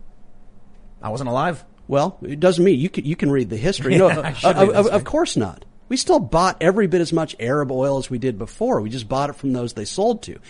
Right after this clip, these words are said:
Speaker 2: Now, it's possible the Chinese would go to the expense of creating all this medicine that saves lives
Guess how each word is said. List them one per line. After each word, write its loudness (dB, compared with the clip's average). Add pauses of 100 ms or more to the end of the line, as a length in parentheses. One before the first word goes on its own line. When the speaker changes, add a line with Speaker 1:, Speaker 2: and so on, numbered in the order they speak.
(260)
Speaker 2:
Now, 4
it's 0
possible 2
the -2
Chinese 0
would -2
go 0
to -4
the -2
expense -6
of -10
creating -2
all -2
this -8
medicine -4
that -8
saves -6
lives -4